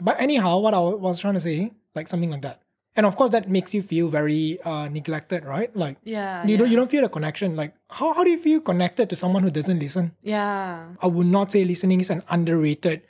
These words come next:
Speaker 1: um, sort of, like, skill, 'cause
Speaker 2: Mm.
Speaker 1: everyone knows listening is vital.
Speaker 2: Yeah,
Speaker 1: Everyone
Speaker 2: but no
Speaker 1: knows that
Speaker 2: one
Speaker 1: listening is
Speaker 2: really,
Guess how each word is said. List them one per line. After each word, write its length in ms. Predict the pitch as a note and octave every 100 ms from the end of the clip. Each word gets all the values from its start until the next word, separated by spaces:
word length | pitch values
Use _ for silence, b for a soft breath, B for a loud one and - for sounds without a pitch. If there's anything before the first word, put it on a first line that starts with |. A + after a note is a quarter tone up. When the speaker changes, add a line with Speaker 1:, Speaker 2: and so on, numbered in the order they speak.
| _ _ _ _ -
Speaker 1:
um, 380 | D3+ D3 D3 C#3+
sort 160 | F#3
of, 80 | D#3+
like, 160 | D#3+ C#3+
skill, 440 | - F3 G3+ D4 - -
'cause 140 | B3
Speaker 2:
Mm. 80 | F#3
Speaker 1:
everyone 420 | G3 A#3 E4+ D#4+ F#3+
knows 240 | D#3+ -
listening 380 | D#3 F3+ E3+ E3
is 100 | C#3+
vital. 500 | C3 C#3 D3+ C3+ B2+ _
Speaker 2:
Yeah, 240 | G3+ G3 F3
Speaker 1:
Everyone 360 | F#3+ A3+ B3+ A3+
Speaker 2:
but 40 |
no 40 | -
Speaker 1:
knows 80 | D#4
that 60 | D#4+
Speaker 2:
one 100 | -
Speaker 1:
listening 300 | D4+ C#3+ A#3+
is 40 |
Speaker 2:
really, 200 | A#3+ A#3+